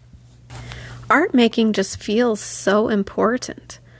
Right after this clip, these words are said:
Sometimes while you're making it, it's like the most important thing you could imagine doing. Art creation is deeply rooted in what it means to be human. Art is a reflection of culture,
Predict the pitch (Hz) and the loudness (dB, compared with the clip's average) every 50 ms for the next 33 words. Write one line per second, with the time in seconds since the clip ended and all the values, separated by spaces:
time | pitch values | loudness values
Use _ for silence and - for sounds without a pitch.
0 | - - - - - - - - - 285 302 320 - - 392 403 403 392 - - | -20 -20 -20 -20 -20 -14 -8 0 2 4 4 4 4 4 4 4 4 2 -2 0
1 | - 240 226 220 208 208 190 196 196 - 254 277 285 285 - 240 - - 202 196 | 2 4 4 4 4 4 2 2 2 0 0 0 0 0 0 0 0 0 0 0
2 | - 202 202 202 202 202 - 208 196 196 - - 208 208 - 254 247 226 - - | 0 0 2 2 0 0 0 -2 -2 -4 -2 0 0 0 2 2 0 -2 -2 -2
3 | 220 202 208 226 240 262 - 226 208 - - 196 202 196 190 190 190 190 196 208 | 0 0 0 0 -2 -4 -4 -4 -2 0 0 0 2 2 2 2 4 4 2 2
4 | 214 226 208 196 185 196 185 190 196 - - - 262 - - - - - - - | 2 2 2 2 2 2 2 2 0 -2 -4 -6 -12 -14 -16 -20 -20 -20 -20 -20
5 | - - - - - - - - - 220 233 - - - - 247 247 233 240 233 | -20 -20 -20 -20 -20 -20 -12 -2 2 2 2 2 2 0 0 2 2 2 2 2
6 | - 226 226 - 214 202 196 190 - - - - 226 240 262 269 - 302 285 262 | 0 0 0 -2 -2 -4 -4 -8 -10 -6 -2 0 2 2 2 2 2 2 2 2
7 | 233 220 220 226 214 196 196 208 202 202 208 214 208 214 240 226 220 233 247 240 | 2 2 4 4 4 4 4 4 2 2 0 0 -2 -2 -2 -2 -2 0 0 0
8 | 220 202 - - - 196 208 214 196 - 294 320 294 - 262 247 208 - - - | -2 -4 -4 -4 -4 -4 -2 -2 -2 0 0 2 2 0 -2 -4 -8 -12 -16 -20
9 | _ - - - - - - - - - 226 254 - - 277 262 269 254 247 247 | _ -20 -20 -20 -20 -20 -20 -8 -2 0 2 2 4 4 4 4 4 2 2 0
10 | 240 - - 277 269 262 - - - 277 - - 208 - - - 214 214 233 - | -2 -2 -2 -2 -2 0 -2 -2 -4 -2 -2 -2 -4 -6 -2 2 2 2 2 2
11 | - 262 269 262 | 0 0 0 0